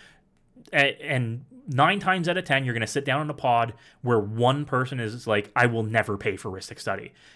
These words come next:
And at that point, you're like, "Well, they've just drawn this player ten additional cards.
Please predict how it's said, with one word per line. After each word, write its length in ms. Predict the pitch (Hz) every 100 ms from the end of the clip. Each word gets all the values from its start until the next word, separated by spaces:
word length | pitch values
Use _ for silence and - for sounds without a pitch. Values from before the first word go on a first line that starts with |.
| -
And 100 | 127
at 60 |
that 200 | 123 143
point, 180 | - 131
you're 100 | 120
like, 220 | 113 107 - - -
"Well, 520 | 117 117 107 107 - _
they've 320 | 135 127 143
just 260 | 113 135 117
drawn 360 | 127 120 120 113
this 160 | 113
player 300 | - 113 107
ten 460 | 104 - 120 113 117
additional 460 | 123 110 - 101
cards. 440 | 98 143 131 107